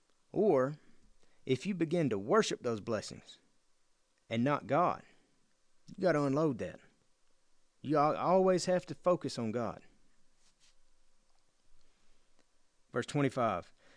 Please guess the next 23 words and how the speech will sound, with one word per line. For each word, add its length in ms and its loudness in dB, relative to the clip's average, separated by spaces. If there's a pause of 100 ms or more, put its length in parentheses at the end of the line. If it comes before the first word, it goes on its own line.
(100)
"When 140 0
his 120 0
disciples 520 0
heard 260 2
it, 120 -4 (360)
they 100 2
were 160 -2
exceedingly 760 -2
amazed, 500 -2
saying, 440 -6 (340)
"Who 260 2
then 320 2
can 160 -6
be 100 -4
saved?" 540 -6 (880)
But 140 -6
Jesus 340 0
beheld 420 -2
them 240 -4
and 80 -6
said 300 -6
unto 320 -4
them, 280 -6